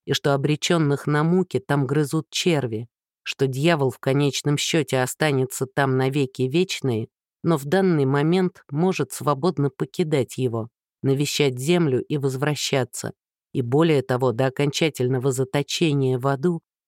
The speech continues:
ему будет позволено править нашей планетой в течение тысячи лет. Кстати, об этом прописано в самой Библии,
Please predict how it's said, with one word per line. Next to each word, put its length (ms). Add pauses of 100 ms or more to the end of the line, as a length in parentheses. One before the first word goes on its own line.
(120)
ему 340
будет 420
позволено 640
править 540
нашей 380
планетой 720 (240)
в 120
течение 640
тысячи 560
лет. 400 (560)
Кстати, 420
об 180
этом 240
прописано 640
в 60
самой 400
Библии, 580